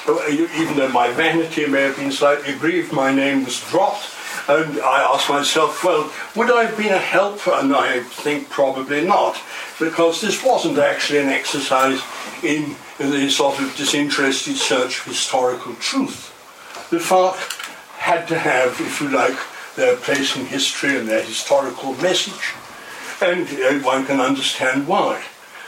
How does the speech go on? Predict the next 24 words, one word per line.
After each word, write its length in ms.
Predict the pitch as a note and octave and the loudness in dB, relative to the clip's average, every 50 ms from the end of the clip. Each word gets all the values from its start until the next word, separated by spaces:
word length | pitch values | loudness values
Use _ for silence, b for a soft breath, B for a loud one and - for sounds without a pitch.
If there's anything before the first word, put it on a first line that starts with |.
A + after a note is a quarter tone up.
| B B B B | B B B B
Um, 340 | D3 D#3 D#3+ E3 D#3+ D#3+ - | 0 2 2 2 0 0 0
I 200 | - - E3+ E3 | 2 2 2 2
thought 340 | D#3+ - - F3 F3 E3 C#3+ | 0 0 0 0 0 2 0
at 80 | C#3+ C3+ | -2 -2
the 80 | C#3 | -2
beginning 280 | C3+ - G3 G#3 E3+ C#3+ | -2 0 0 2 2 0
it 40 | C#3 | 0
was 100 | C3+ C3 | -2 -2
a 20 | - | -2
somewhat 420 | - - E3 C#3+ - E3 - - B2 | 0 2 2 2 2 0 -2 -2 -2
risky 380 | D3+ E3+ E3 - - - D3 C3 | -2 0 0 0 -2 -2 0 2
operation, 720 | B2+ B2+ B2 - C#3+ C#3 C#3+ D3 C#3+ C#3 - - G3+ G3 - B B B B B E3+ | 2 2 2 2 0 2 2 2 2 0 0 -2 -4 -6 -8 B B B B B 0
intellectually, 960 | E3 F3 D#3 - D3 D3+ E3 F#3+ F3+ - - - - - A#2+ A#2+ D#3+ F#3+ G#3+ - - B B B B B | 0 0 0 -2 -2 0 2 2 0 0 0 0 -2 -2 0 -2 -2 -4 -4 -8 -12 B B B B B
but 140 | - E3 F3 | -2 0 0
it 100 | F#3+ G#3 | 0 0
isn't 280 | B3 G3+ D#3+ F3 D3 | 0 0 0 0 0
really 260 | C#3 C#3 C3+ C3+ C3+ C#3+ | 2 2 2 2 2 2
an 100 | C#3 C3+ | 2 2
intellectual 720 | C#3 C3+ C3 - B2+ - A2+ - - - - C3+ B2 - | 2 0 -2 -2 -2 0 0 0 0 -4 -6 -4 -4 -2
operation, 640 | - - - - C3 C3 C#3+ D3 C3+ - D#3+ D#3+ | -4 -4 -2 -2 0 2 2 0 0 -2 -2 -4
so 220 | C#3 - - C3 A#2 A#2 | -4 -2 0 0 0 0
one 140 | B2 B2 B2 | -2 -4 -4
shouldn't 320 | - - C#3+ - - F2 | -4 -6 -6 -6 -8 -6
worry 280 | F2 - B2 A#2+ A#2+ | -2 -2 0 0 -2